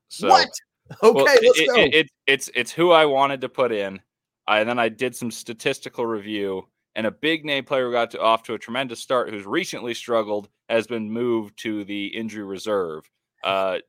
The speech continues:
Speaker 1: and, and waiting for an injured hamstring, as you said. So I've got David Jones of Memphis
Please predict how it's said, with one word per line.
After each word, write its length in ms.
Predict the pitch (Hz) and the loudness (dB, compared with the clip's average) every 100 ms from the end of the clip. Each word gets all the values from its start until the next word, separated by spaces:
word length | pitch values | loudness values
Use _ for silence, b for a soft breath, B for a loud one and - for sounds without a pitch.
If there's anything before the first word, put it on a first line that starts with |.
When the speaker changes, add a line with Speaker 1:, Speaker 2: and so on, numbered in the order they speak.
| _ - | _ -10
Speaker 1:
and, 160 | 101 101 | -8 -6
and 180 | 101 | -8
waiting 340 | 104 117 113 113 | -4 -2 -2 -6
for 340 | 110 110 104 | -2 0 2
an 80 | 101 | 0
injured 320 | 101 104 101 | -4 -8 -6
hamstring, 500 | 95 98 95 - 90 | -6 -6 -8 -12 -10
as 100 | 87 | -10
you 80 | 85 | -12
said. 260 | - 85 80 | -8 -6 -4
So 120 | 98 | -2
I've 160 | 123 | 0
got 240 | 127 104 82 | 0 -2 -2
David 380 | 110 139 143 113 | -4 -4 -6 -8
Jones 420 | 110 110 113 101 | -2 -2 -2 -6
of 120 | 90 | -10
Memphis 640 | 87 95 95 - 71 - | -8 -8 -8 -12 -14 -14